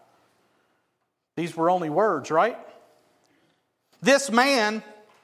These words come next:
is simply speaking blasphemous words, right? Four and five.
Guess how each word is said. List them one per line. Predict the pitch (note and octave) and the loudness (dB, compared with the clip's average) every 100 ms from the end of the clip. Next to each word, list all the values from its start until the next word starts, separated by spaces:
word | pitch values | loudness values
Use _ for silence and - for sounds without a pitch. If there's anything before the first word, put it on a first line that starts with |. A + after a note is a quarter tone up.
| _ _ _ - | _ _ _ -10
is | D#3 | -6
simply | - A#3 A#3+ A#3 A3+ | -2 -2 0 0 0
speaking | - - A#3+ A#3+ G#3+ E3+ | -2 -4 -4 -2 -4 -2
blasphemous | F#3 A3 - - A#3+ A#3 | 2 2 2 0 0 0
words, | A3+ D4 A#3 D#3 | 4 6 4 2
right? | G3+ C#4 F4+ - - - - _ _ _ _ _ _ _ _ - _ _ _ _ _ _ _ _ _ _ _ | 4 6 4 0 -16 -20 -20 _ _ _ _ _ _ _ _ -20 _ _ _ _ _ _ _ _ _ _ _
Four | D#3+ C#3+ | -12 -10
and | A#2+ | -8
five. | A2 - | -8 -8